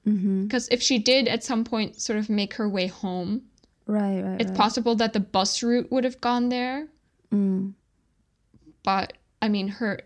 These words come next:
Speaker 2: her friend saw her still, like, across the river. So, I mean, it's not out of the realm of possibility, but it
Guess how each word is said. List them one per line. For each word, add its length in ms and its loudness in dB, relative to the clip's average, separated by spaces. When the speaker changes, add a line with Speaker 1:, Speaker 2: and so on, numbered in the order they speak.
Speaker 2:
her 140 -4
friend 300 -4
saw 220 -4
her 380 -6
still, 420 -6
like, 260 -2
across 360 -6
the 80 -6
river. 360 -2
So, 400 -2
I 80 2
mean, 160 2
it's 220 -6
not 340 0
out 200 4
of 80 0
the 140 0
realm 260 2
of 80 -8
possibility, 880 -6
but 300 -2
it 120 -2